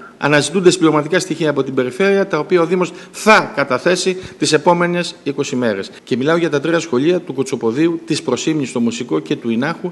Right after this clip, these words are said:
για τα οποία αναζητούνται από την περιφέρεια Πελοποννήσου συμπληρωματικές μελέτες. Έτσι και εκεί, σε αυτό το τόσο πολύ διαφημιζόμενο θέμα από την πλευρά του Δήμου, τίποτα,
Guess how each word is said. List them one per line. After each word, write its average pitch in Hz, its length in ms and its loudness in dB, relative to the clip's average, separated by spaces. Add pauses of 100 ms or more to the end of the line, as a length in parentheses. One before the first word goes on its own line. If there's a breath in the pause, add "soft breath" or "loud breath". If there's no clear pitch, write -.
για 123 180 -8
τα 123 120 -4
οποία 123 240 -2
αναζητούνται 135 420 -4
από 120 120 -4
την 117 320 -2
περιφέρεια 131 400 0
Πελοποννήσου 135 600 -6 (340 loud breath)
συμπληρωματικές 143 640 -2
μελέτες. 117 520 -2
Έτσι 160 400 -2 (220 loud breath)
και 120 100 -2
εκεί, 170 240 0
σε - 140 -2
αυτό 165 200 0
το 151 100 -2
τόσο 143 560 2 (300 loud breath)
πολύ 160 160 6
διαφημιζόμενο 143 720 2
θέμα 120 280 2
από 117 80 0
την 117 80 -8
πλευρά 123 280 2
του 127 100 -4
Δήμου, 147 220 0
τίποτα, 156 440 -2